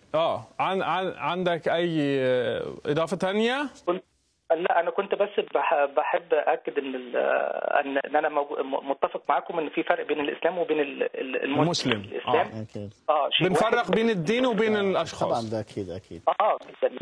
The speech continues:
Speaker 1: لكن
Speaker 2: ال-، ال-،
Speaker 1: الأغلبية،
Speaker 2: المسلم
Speaker 1: صدقني، أغلبية المسلمين اللي بيناقشوا معايا، آه، أستاذ مجدي و-، والأخ فينا، إنه دايما يقولون، يعني، "أنت بتشتم المسلمين." يعني، ل-، ل-، لحد الآن المسلم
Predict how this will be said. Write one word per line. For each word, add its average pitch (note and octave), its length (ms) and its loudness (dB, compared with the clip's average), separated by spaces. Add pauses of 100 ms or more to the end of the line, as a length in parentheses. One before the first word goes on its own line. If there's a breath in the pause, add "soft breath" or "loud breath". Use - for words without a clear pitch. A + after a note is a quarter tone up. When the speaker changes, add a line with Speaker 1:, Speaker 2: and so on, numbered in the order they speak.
Speaker 1:
لكن B3 140 2
Speaker 2:
ال-، A#3+ 60 2
ال-، A#3 40 4
Speaker 1:
الأغلبية، B3 480 2
Speaker 2:
المسلم A#3+ 320 4
Speaker 1:
صدقني، G#3 580 0
أغلبية G#3 400 2
المسلمين G3 440 2
اللي F#3+ 100 4
بيناقشوا F3+ 440 0
معايا، E3 460 0
آه، F#2+ 680 0
أستاذ D#3+ 260 0
مجدي E3 440 0
و-، C3 500 0
والأخ - 340 -4
فينا، D#3+ 400 0
إنه D#3+ 340 0 (480 loud breath)
دايما G3+ 380 2
يقولون، F3+ 680 2
يعني، D#3+ 480 0
"أنت A#3+ 360 2
بتشتم A#3+ 520 2
المسلمين." F3+ 680 2
يعني، C3+ 240 0 (280 loud breath)
ل-، D#3+ 40 4
ل-، D#3+ 640 0
لحد B3 380 2
الآن B3 340 2
المسلم A#3+ 800 2